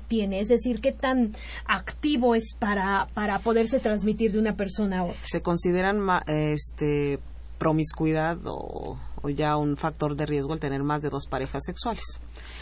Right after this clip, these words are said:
Speaker 2: Entonces,
Speaker 1: Oh.
Speaker 2: obviamente, pues es muy común, eh, con todos los factores que mencionó la doctora Luz María anteriormente, pues es, es, es muy común.
Speaker 1: Perfecto. Eh, Luz María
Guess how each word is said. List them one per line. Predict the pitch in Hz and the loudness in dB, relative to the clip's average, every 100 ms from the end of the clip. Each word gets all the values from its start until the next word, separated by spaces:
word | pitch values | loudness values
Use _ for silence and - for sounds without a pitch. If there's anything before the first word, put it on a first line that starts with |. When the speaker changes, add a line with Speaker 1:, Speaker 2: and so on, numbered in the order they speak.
| - - | -12 -2
Speaker 2:
Entonces, | 160 170 190 180 175 190 185 - | 2 4 4 4 4 2 2 -2
Speaker 1:
Oh. | 165 | 0
Speaker 2:
obviamente, | 165 160 170 156 175 | 2 2 0 0 -2
pues | - 143 - | -2 -4 0
es | 143 147 | 0 0
muy | 160 165 | 0 0
común, | - 175 160 170 147 | 0 2 2 0 -2
eh, | 131 - | -4 -4
con | - 143 | -2 -2
todos | 160 165 | 0 0
los | 160 | -2
factores | - - 156 156 | -4 -2 -2 -2
que | 151 | -2
mencionó | 147 156 143 | -2 -2 -2
la | 143 139 | 0 -2
doctora | - 160 147 | -4 -2 -2
Luz | 147 147 | -2 -2
María | 160 156 151 | -2 0 0
anteriormente, | 151 151 156 156 160 151 175 | 0 0 -2 0 0 0 -2
pues | 185 139 - | 0 -2 -2
es, | 143 - - | -4 -4 -4
es, | 143 - - | -4 -4 -6
es | 151 175 | -4 -2
muy | 170 | -2
común. | 156 127 120 - - - - - - | -2 -6 -8 -10 -12 -14 -12 -10 0
Speaker 1:
Perfecto. | 233 196 226 - - - - - - - | 2 2 0 -2 -10 -12 -12 -12 -10 0
Eh, | 269 262 254 | 4 4 2
Luz | 269 277 | -2 0
María | 269 269 220 | 2 4 2